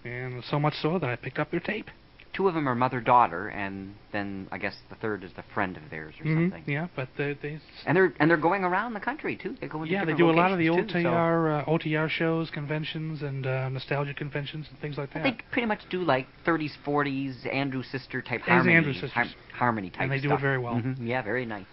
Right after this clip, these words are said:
Speaker 1: So, um, you see here, um, want to remind you to get yourselves a pen or a pencil and something to write on.
Speaker 2: I have one.
Speaker 1: No, the audience.
Speaker 2: Can I bar-
Speaker 1: The
Speaker 2: oh.
Speaker 1: listening audience.
Speaker 2: It won't go through the microphone. I can't get it.
Speaker 1: No, you'd probably hit some guy in the eye.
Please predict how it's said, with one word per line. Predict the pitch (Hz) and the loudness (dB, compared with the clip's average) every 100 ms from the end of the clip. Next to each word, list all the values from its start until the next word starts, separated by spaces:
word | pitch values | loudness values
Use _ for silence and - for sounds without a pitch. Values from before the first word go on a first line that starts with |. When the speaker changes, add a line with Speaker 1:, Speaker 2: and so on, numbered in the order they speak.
| - - - | -20 -12 -2
Speaker 1:
So, | 196 117 - - - 156 | -2 -2 -10 -20 -18 -12
um, | 147 147 143 131 - - - - - - - - - - - - - - - - - | -10 -10 -12 -16 -20 -20 -20 -20 -20 -20 -20 -20 -20 -20 -20 -20 -20 -20 -20 -20 -18
you | |
see | - - 131 | -12 -6 -2
here, | 135 123 123 123 | 0 2 2 0
um, | 123 123 | 0 2
want | 156 175 - - | 2 2 -2 0
to | 165 151 | 2 4
remind | 156 185 170 | 2 4 4
you | 180 | 2
to | 175 | -2
get | 170 165 170 | -6 -6 -6
yourselves | 165 - 165 165 - | -6 -2 -2 -2 -8
a | 180 | -12
pen | - - 170 143 | -10 -4 -2 -2
or | 135 139 | -4 -4
a | |
pencil | 151 147 165 165 160 - - - - - - 135 | -6 -8 -4 -2 -4 -10 -20 -20 -20 -20 -8 -4
and | 131 123 | -2 -2
something | 147 139 | -4 -4
to | 131 | -4
write | 127 156 135 | 0 0 0
on. | 113 170 202 - - - 202 | -4 -6 -6 -12 -20 0 2
Speaker 2:
I | 214 | 4
have | 165 | 4
one. | 143 147 147 - | 2 0 -6 -12
Speaker 1:
No, | 156 135 127 | -6 -6 -4
the | 139 | 0
audience. | 135 123 120 | 2 0 0
Speaker 2:
Can | 151 | 2
I | 143 | 4
bar- | 135 139 - | 6 4 8
Speaker 1:
The | |
Speaker 2:
oh. | 143 | 8
Speaker 1:
listening | 170 170 147 | 8 4 -2
audience. | 135 120 107 - - | -4 -6 -10 -10 -6
Speaker 2:
It | 135 | -2
won't | 135 | -2
go | 131 | -2
through | 123 120 | -6 -6
the | |
microphone. | 113 113 104 - - 78 | -6 -6 -10 -16 -16 -14
I | |
can't | - 101 - | -14 -14 -14
get | - | -16
it. | - - - - - - - | -18 -20 -20 -20 -20 -20 -12
Speaker 1:
No, | 156 135 | -4 0
you'd | 151 | 0
probably | 156 143 | 0 -2
hit | 143 | -4
some | - 151 | -4 -2
guy | 139 131 | 0 0
in | 139 | 0
the | 151 | 0
eye. | 175 127 | 0 0